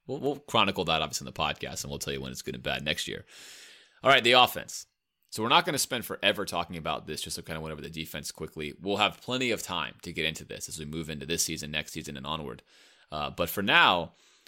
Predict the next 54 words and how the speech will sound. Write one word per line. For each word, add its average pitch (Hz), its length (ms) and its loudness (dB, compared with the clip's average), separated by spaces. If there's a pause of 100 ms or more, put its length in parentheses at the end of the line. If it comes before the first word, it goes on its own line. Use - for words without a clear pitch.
(140)
I 107 60 6
wanna 185 260 4
clarify 92 800 2 (140)
a 95 80 2
conversation 98 580 0
I've 78 140 -4
gotten 85 280 2
into 82 280 -2
a 80 40 0
billion 90 540 0
times 78 400 -4
in 71 40 -10
the 67 60 -8
past - 320 -6
week 73 220 -6
with 69 80 -14
people 76 220 -8
saying, 73 240 -4
"Look, 78 160 -4
I 73 40 -4
don't 71 100 -6
understand 67 280 -8
what 76 140 -12
you 60 80 -12
don't - 100 -12
like 98 160 4
about 90 220 0
his 85 100 -2
offense. 80 480 -2
Doesn't 82 320 -6 (420)
everyone 90 380 0
else 98 240 4
run 90 140 0
this 85 180 2
offense? 85 380 0
Doesn't 90 240 -10
Clemson 98 360 -2
run 85 140 -2
this 82 180 0
offense?" 80 560 -2 (920)
And, 110 240 6 (100)
and 110 140 2
the 131 140 4
answer 208 220 2
is 117 140 2
no, 107 200 4
it 82 100 -2
doesn't. 82 400 0
When 85 100 -4
you 135 140 2
talk 208 220 2
about 101 320 4
a 85 80 2
spread - 500 2